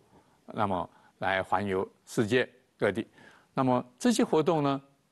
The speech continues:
替他的公司以及他的产品呢，得到很多的免费的报道。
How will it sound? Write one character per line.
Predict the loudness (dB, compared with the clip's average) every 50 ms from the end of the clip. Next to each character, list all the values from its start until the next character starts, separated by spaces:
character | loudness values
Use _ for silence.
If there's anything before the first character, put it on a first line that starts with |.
| _ _ _ _ -4
替 | 0 2 4 4 4 2 -2 -6
他 | -4 -2 -2
的 | 0 0 0 -2 -4 -8 _ _ _ _ _ _
公 | 0 2 2 2
司 | 2 2 4 4 4 2 0 -4 -12 _ _ -6
以 | -6 -4
及 | -4 -2 -2 -2 -2 -2 -4 _ _ _
他 | -4 -2 -2
的 | -2 -2
产 | -4 -4 -6 -6 -6
品 | -6 -8 -10 -10
呢， | -12 -16 -16 _ _ _ _
得 | -6 -4 -2
到 | 0 0 0
很 | 0 -2 -10 -12 -6
多 | -4 -2 -2 -2
的 | -2 -4 -6 -8 _ -10
免 | -8 -8 -6
费 | -4 -4 -2
的 | -2 -2
报 | 0 2 2 2
道。 | 2 0 -2 -4